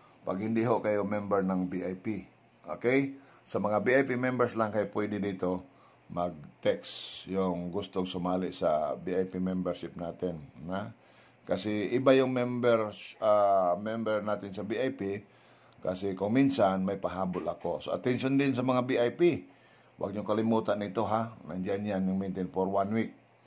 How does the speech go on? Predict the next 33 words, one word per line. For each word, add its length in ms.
Ito 240
for 240
two 240
days 160
ito. 480
Ito 240
sa 80
baba, 480
for 160
two 240
days. 400
Two 160
days 240
ito, 400
two 160
days 240
yan, 320
two 160
days 160
ito. 320
Yung 160
one 160
week 160
maintain 320
natin 320
na 160
eighteen 320
Rumble 480
yan. 240
Hmm. 320
At 160
ito 160
naman, 560